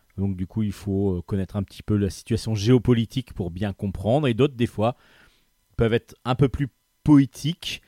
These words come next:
moins politiques et plus poétiques, euh, plus, plus délirantes des fois aussi. Euh, voilà, c'est,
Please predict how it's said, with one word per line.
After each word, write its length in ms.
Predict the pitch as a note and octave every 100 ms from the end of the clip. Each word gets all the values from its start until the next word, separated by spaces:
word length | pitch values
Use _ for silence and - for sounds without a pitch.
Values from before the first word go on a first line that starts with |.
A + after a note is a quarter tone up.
| _ -
moins 320 | A2 B2 D#3+
politiques 580 | - D#3 D3 - F#3 C3+
et 60 |
plus 240 | - - C3+
poétiques, 640 | C3 B2 - B2+ D#3 - - - - _ -
euh, 420 | F#2 F#2+ F#2+ F#2+ -
plus, 340 | - G#2 A2 G#2
plus 240 | - B2+
délirantes 480 | B2 A#2+ A2 G#2 A#2
des 140 | G#2+
fois 240 | - A2 A2
aussi. 420 | G#2+ - G#2 C3+
Euh, 160 | G2+
voilà, 260 | F2+ F#2+ E2
c'est, 240 | - G#2+